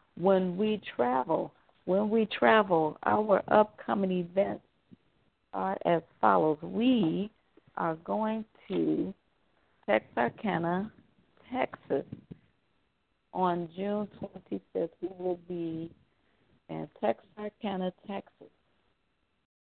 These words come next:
The Pastor Nelson, Pastor Nelson,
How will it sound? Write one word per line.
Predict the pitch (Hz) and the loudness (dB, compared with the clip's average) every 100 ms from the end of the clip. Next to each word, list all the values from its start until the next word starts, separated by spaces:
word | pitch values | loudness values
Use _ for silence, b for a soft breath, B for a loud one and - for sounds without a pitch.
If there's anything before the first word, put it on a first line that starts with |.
| _ - | _ -20
The | - | -12
Pastor | 190 196 190 - 185 | -8 -8 -10 -10 -8
Nelson, | 185 180 180 - 240 254 254 _ _ _ _ _ _ _ _ _ _ _ _ _ _ - | -6 -4 -6 -10 -12 -12 -14 _ _ _ _ _ _ _ _ _ _ _ _ _ _ -6
Pastor | 208 190 - 190 | -4 -4 -6 -4
Nelson, | 185 196 214 - 247 254 | -2 -4 -8 -10 -10 -10